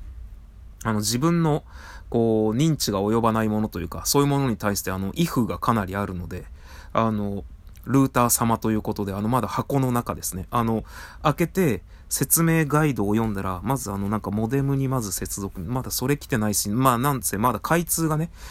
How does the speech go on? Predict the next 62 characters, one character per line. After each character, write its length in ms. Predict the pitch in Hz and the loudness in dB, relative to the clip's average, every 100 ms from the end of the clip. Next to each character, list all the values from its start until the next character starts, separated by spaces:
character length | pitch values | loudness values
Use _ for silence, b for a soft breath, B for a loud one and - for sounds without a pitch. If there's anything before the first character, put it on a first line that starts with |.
| B 123 | B 0
十 240 | 131 156 | 4 4
八 320 | 151 143 147 | 4 2 2
日 560 | 139 - 143 135 135 - | 0 0 0 0 -2 -2
だ 120 | 110 | -4
か 160 | 98 98 | -4 -2
な 140 | 95 | -4
の 100 | 92 | -4
で、 240 | 90 98 - B B B - | -4 -4 -6 B B B -2
え 140 | 104 | -2
ー、 20 | |
十 260 | 107 123 143 | 2 2 4
七 160 | 143 | 2
か 120 | 117 92 | 0 0
十 200 | 113 110 | 0 0
八 260 | 117 - | 0 -4
な 80 | 98 | -6
の 60 | 90 | -6
で、 100 | 92 | -4
ま 140 | 113 | -4
だ 180 | 101 90 | -4 -8
だ 100 | - - | -10 -6
し 140 | - | -2
な 200 | 107 104 | 0 -2
と 80 | - | -4
思 80 | 85 | -8
っ 20 | |
て、 100 | 107 | -4
な 100 | 113 | -4
ん 20 | |
か 160 | 107 - B B | -4 -8 B B
見 100 | 131 | 0
る、 180 | 120 95 - | 0 -2 -6
見 240 | 107 123 127 | -2 2 2
る 120 | 107 | 0
の 120 | 92 | -4
が 80 | 92 | -2
恐 220 | 98 117 | 0 2
れ 80 | 113 | 4
多 160 | 113 | 2
い 40 | 101 | 2
な 140 | 101 | -2
と 100 | - | -6
思 100 | 87 | -10
っ 20 | |
て、 80 | - | -10
こ 140 | - 90 | -6 -4
う 40 | |
ね、 120 | 117 | 0
ま 120 | 117 | 0
だ 160 | 104 95 | 0 -2
段 240 | 104 120 | 0 2
ボ 120 | 120 107 | 2 -2
ー 20 | |
ル 60 | |
の 40 | 98 | -4
中 140 | 101 | -6
に 60 | 98 | -4
入 120 | 117 | -4
っ 60 | - | -4
て 80 | |
ま 100 | 90 | -8
す。 160 | - | -10